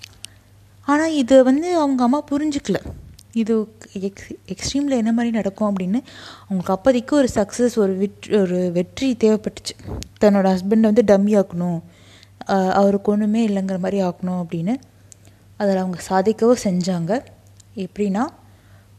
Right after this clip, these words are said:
சண்டை, அவங்க பெரிய பையனுக்கும் அவங்க அப்பாவுக்கும் சண்டையே வர வச்சு அடிதடி அளவுக்கு கொண்டு போய் அப்பா மகனும் அடிச்சுக்கிறாங்க.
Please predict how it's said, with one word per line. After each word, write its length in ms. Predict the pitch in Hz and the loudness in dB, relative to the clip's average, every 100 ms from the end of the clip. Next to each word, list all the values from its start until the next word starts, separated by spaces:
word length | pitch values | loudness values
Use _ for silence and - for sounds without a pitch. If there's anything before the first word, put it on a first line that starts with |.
| - | -18
சண்டை, 680 | - 220 202 226 233 269 277 269 - - | -4 0 2 2 2 2 2 0 -4 -12
அவங்க 320 | - 196 190 180 180 175 - | -4 -2 -2 -2 -2 -4 -2
பெரிய 220 | 214 262 | 2 2
பையனுக்கும் 400 | 277 254 254 285 | 2 0 0 -2
அவங்க 140 | 254 208 | 0 -2
அப்பாவுக்கும் 540 | - 214 208 208 277 | -2 -2 -2 -2 -4
சண்டையே 600 | - 214 202 226 254 262 | -2 -2 0 0 0 0
வர 220 | 233 190 | -2 -4
வச்சு 300 | 190 180 - 320 - - - - - _ - | -6 -8 -8 -10 -10 -20 -20 -20 -20 _ -2
அடிதடி 520 | 196 214 285 285 269 | 0 4 4 4 6
அளவுக்கு 320 | 240 240 247 262 | 4 4 0 0
கொண்டு 260 | 208 202 | 2 2
போய் 420 | 196 196 175 190 254 | 0 -4 -2 -2 -4
அப்பா 380 | 262 190 - 240 254 240 - - - 226 226 | -4 -8 0 2 2 -2 -18 -20 -12 -4 0
மகனும் 380 | 220 190 240 214 | 2 2 2 0
அடிச்சுக்கிறாங்க. 680 | 180 202 247 - 214 170 | -2 -4 -10 -4 -4 -2